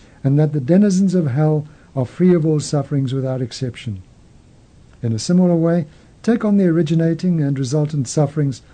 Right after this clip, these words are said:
of the hungry spirits, animals, and human beings of the four continents and the eight subcontinents, the six categories of gods of desire, such as the gods of the four great kings, the twelve categories of gods of form,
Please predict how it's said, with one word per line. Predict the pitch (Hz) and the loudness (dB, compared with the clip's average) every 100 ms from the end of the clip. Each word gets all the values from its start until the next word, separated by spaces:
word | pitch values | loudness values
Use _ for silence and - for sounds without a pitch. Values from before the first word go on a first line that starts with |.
| - - | -20 -4
of | 180 175 | -2 0
the | 160 | 0
hungry | 147 139 143 | 0 0 -2
spirits, | 135 - 208 113 - - - - - | -4 -2 0 0 -4 -18 -20 -20 -2
animals, | 185 180 117 107 101 | 2 2 0 -2 -4
and | 123 | -4
human | 113 185 196 175 | -2 2 2 2
beings | 151 185 151 127 | 4 4 2 0
of | 131 | -6
the | 127 | -2
four | 156 147 | -2 -2
continents | 151 156 151 139 123 - - - - - | -2 -2 0 -2 -2 -10 -20 -20 -14 0
and | 180 208 | 2 2
the | 202 | 0
eight | 165 156 | 0 -2
subcontinents, | - 208 156 143 123 120 104 92 - - - - _ - - | -2 -4 -2 -4 -4 -4 -6 -8 -16 -20 -20 -20 _ -20 -10
the | 120 | -2
six | 170 - | 0 -2
categories | - 143 147 139 151 143 | -4 -4 -2 -2 0 -2
of | 135 | -2
gods | 160 165 107 113 | -2 -2 -4 -6
of | 117 | -6
desire, | 127 120 147 151 151 - - - | -4 -2 -2 -2 -4 -8 -20 -14
such | - 147 147 | -4 -4 -4
as | |
the | 127 | -6
gods | 120 143 127 | -2 -2 -2
of | 139 | -6
the | 143 | -6
four | - 131 | -4 -6
great | 120 135 120 | -4 -8 -6
kings, | - 180 113 101 - - - - - | 0 0 0 -6 -16 -20 -20 -20 -16
the | 113 | -4
twelve | 151 165 156 - | 0 0 0 -4
categories | 151 143 131 139 127 | -2 0 0 -2 -2
of | 117 | -4
gods | 135 135 120 | -4 -4 -6
of | 113 | -6
form, | - 165 180 | -2 0 0